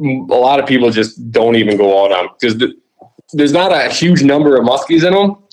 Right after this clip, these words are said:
But if you go on the D N R webpage and look up their, their stocking records and stuff, and you'll see that they're stocking, they're, these fisheries are basically completely, you know, fully stocked. There, there's no reproduction happening, so that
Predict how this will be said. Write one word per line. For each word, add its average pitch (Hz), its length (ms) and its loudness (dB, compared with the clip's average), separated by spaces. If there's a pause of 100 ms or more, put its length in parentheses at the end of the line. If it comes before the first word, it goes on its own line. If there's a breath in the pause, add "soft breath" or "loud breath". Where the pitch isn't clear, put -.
(240)
But 131 140 2
if 123 140 -2
you 131 100 0
go 147 160 2
on 139 220 2
the 120 120 2
D 127 140 2
N 135 80 2
R 123 240 2
webpage 120 840 -2
and 104 220 -4
look 127 180 0
up 120 160 -2
their, 110 160 2
their 107 200 -4
stocking 113 440 -2
records 113 440 -2
and 101 100 -2
stuff, 110 300 -2
and 107 100 -2
you'll 127 100 2
see 190 280 -2
that - 160 0
they're 139 120 0
stocking, 117 720 -2
they're, 110 400 -2
these 127 220 -2
fisheries 151 400 0
are 110 40 2
basically 110 480 0
completely, 113 520 0 (960 loud breath)
you 120 160 0
know, 95 280 -2
fully 127 440 0
stocked. 107 420 -2
There, 107 260 0
there's 107 280 0
no 110 120 2
reproduction 101 600 0
happening, 101 380 0
so 101 180 0
that 95 180 2